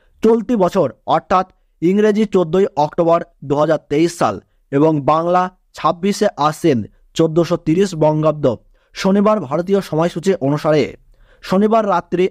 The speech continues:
আটটা বেজে চৌত্রিশ মিনিটে শুরু হয়ে পনেরোই অক্টোবর রবিবার রাত্রি দুটো বেজে পঁচিশ মিনিট পর্যন্ত চলবে এই সূর্যগ্রহণ। এবং বাংলাদেশের সঠিক সময়সূচি অনুসারে বছরের দ্বিতীয়তম সূর্যগ্রহণ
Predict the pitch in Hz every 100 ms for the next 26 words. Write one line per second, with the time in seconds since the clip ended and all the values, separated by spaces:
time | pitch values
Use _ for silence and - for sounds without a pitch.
0 | - 147 - - 170 156 165 170 165 170
1 | 185 - 156 151 165 165 _ _ - 160
2 | 160 160 139 - _ _ - 156 175 202
3 | 214 220 151 165 - 180 180 180 - 147
4 | 151 160 165 175 170 156 151 - 160 160
5 | 143 135 147 135 151 160 _ _ 156 160
6 | 196 160 151 156 - 151 135 156 165 165
7 | 143 135 135 147 _ _ - 131 143 -
8 | 131 135 131 139 117 - _ _ _ _
9 | _ 139 156 156 127 165 202 208 220 208
10 | 180 160 190 - 160 170 165 175 143 151
11 | 160 113 - _ _ - 139 151 180 170
12 | 170 196 208 202 202 165 156 165 165 160